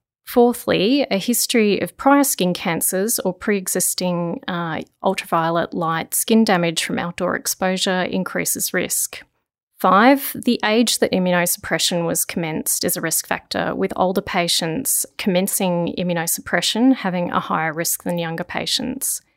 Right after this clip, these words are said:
Lastly, while they're not true host factors, we should again point out that in individual patients, the duration and intensity of immunosuppression increases their risk for skin cancer.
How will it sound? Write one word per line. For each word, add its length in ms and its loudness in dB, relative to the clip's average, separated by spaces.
Lastly, 720 4
while 260 6
they're 140 4
not 200 -2
true 400 2
host 320 0
factors, 540 -2
we 100 2
should 180 2
again 280 6
point 280 4
out 280 0
that 120 2
in 140 0
individual 600 2
patients, 680 0
the 80 0
duration 560 4
and 100 6
intensity 720 2
of 140 -4
immunosuppression 1080 0
increases 600 -2
their 140 -6
risk 220 -6
for 100 -6
skin 260 -4
cancer. 560 -8